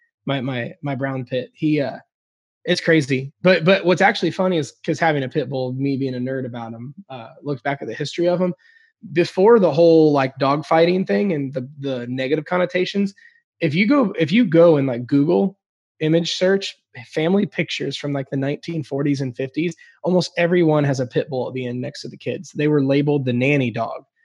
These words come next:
and they were, like, protectors, and they watched over the kids. And most <laughs> family pictures from the nineteen forties and fifties had a pit bull next to the kids, and they were labeled the nanny dog because they were, they're just amazing dogs. Now you got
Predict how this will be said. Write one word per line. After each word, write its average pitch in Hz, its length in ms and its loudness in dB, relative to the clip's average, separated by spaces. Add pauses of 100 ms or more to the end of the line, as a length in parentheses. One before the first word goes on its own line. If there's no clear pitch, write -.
(260)
and 127 220 -2
they 131 140 2
were, 131 300 0
like, 127 360 -4 (400)
protectors, 156 720 0
and 131 540 -4
they 139 120 2
watched 135 380 -2
over 143 160 -2
the 135 100 -4
kids. 175 420 0 (100)
And 139 300 -4 (240)
most 151 380 2
<laughs> - 0 -
family 190 340 6
pictures 165 480 0
from 156 140 -4
the 143 80 0
nineteen 156 380 -2
forties 160 300 2
and 143 140 0
fifties 156 380 2
had 139 280 -4
a 147 60 -8
pit 151 200 2
bull 147 240 0 (180)
next 143 320 -2
to 156 80 -10
the 156 60 -2
kids, 151 440 0
and 147 80 -4
they 147 80 0
were 156 120 4
labeled 135 440 -2
the 135 80 -2
nanny 147 400 0
dog 120 380 -6
because 135 420 -4 (540)
they 147 140 6
were, 135 280 6
they're 143 120 4
just 135 260 2
amazing 131 440 2
dogs. 127 500 -2
Now 185 180 4
you 190 160 6
got 151 240 0